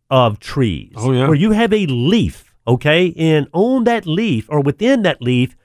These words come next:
Speaker 2: Little,
Speaker 1: you've got these
Speaker 2: little
Speaker 1: little,
Speaker 2: bumps.
Speaker 1: little bublets in there, and, or little balls embedded in the leaf, and in every one of those, there's a little worm in there, a-, and it just baffles, and, and it, it's just like,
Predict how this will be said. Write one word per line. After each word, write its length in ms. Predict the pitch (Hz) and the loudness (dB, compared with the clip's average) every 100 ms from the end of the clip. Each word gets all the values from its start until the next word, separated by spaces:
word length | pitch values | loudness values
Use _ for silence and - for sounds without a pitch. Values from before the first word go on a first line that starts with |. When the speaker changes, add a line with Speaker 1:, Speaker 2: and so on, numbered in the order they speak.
| 123 113 | -20 -10
Speaker 2:
Little, 180 | 117 | -2
Speaker 1:
you've 120 | 202 160 | 0 0
got 200 | 180 135 | -2 0
these 220 | 196 151 | 0 0
Speaker 2:
little 140 | 135 | 2
Speaker 1:
little, 340 | 214 247 240 226 | 2 2 2 0
Speaker 2:
bumps. 100 | 151 | 0
Speaker 1:
little 240 | 185 226 | 2 2
bublets 520 | 143 202 214 165 - | 0 -2 0 -2 0
in 160 | 135 117 | 0 2
there, 360 | 113 80 62 - - _ _ _ | 0 0 -4 -10 -18 _ _ _
and, 180 | 170 160 | -2 0
or 120 | 165 | 2
little 240 | 156 196 196 | 2 2 0
balls 560 | 180 208 185 104 107 - _ _ - | 0 0 0 0 -4 -10 _ _ -2
embedded 440 | 196 165 214 208 | -2 0 -2 0
in 120 | 190 170 | 0 0
the 80 | |
leaf, 340 | 165 226 135 - | 0 -2 -2 -4
and 160 | 156 151 _ - | -6 -6 _ -2
in 260 | 196 175 165 | 0 0 -2
every 260 | 180 202 214 | -2 0 0
one 220 | 180 262 | 2 0
of 100 | 220 | 2
those, 380 | 151 135 151 113 | 2 2 0 0
there's 320 | 120 123 147 | 0 0 0
a 80 | 180 | -2
little 460 | 160 127 131 170 | -2 0 2 2
worm 400 | 190 240 277 262 | 2 0 0 0
in 140 | 202 156 | 2 2
there, 360 | 143 123 147 156 _ _ _ _ _ | 2 2 0 -4 _ _ _ _ _
a-, 220 | - - | -12 -4
and 100 | 208 | 0
it 100 | 190 | 0
just 240 | 165 202 165 - _ _ _ _ _ 143 127 _ | 2 0 -2 -16 _ _ _ _ _ -16 -16 _
baffles, 600 | 165 170 208 - 165 131 123 | -2 2 0 0 0 0 0
and, 240 | 139 123 | -2 -2
and 220 | 156 147 139 | 0 0 -2
it, 140 | - - | -8 -2
it's 200 | 170 - | -2 -2
just 180 | - 170 | 0 2
like, 300 | 170 156 | 2 0